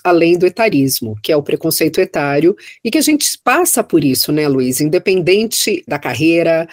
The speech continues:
eu acho que uma mulher acima dos cinquenta anos, ela passa por vários preconceitos. É o que a gente chama de interseccionalidade. A gente passa por um preconceito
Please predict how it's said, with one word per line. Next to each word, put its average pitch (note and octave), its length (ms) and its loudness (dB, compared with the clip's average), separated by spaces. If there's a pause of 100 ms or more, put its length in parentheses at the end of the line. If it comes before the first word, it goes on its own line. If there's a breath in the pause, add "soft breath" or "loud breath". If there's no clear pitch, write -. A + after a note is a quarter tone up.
(260 loud breath)
eu F3+ 180 2
acho F3 200 -2
que - 60 -4
uma F3+ 180 -2
mulher D#3+ 720 0 (100)
acima F3+ 580 -2
dos D#3+ 140 -2
cinquenta D3 440 -4
anos, C#3 520 -2
ela E3 180 -2
passa E3 320 -4
por - 160 -4
vários D3+ 540 -2
preconceitos. B2 960 -4
É D3+ 100 2
o C#3+ 60 2
que D#3 80 -4
a D#3+ 40 2
gente D3 220 -2
chama - 280 0
de D3 100 0
interseccionalidade. D3+ 1300 -2
A - 20 -4
gente C#3 240 -4
passa D3+ 300 -2
por F3 180 -2
um E3+ 80 -2 (140)
preconceito D3+ 840 -2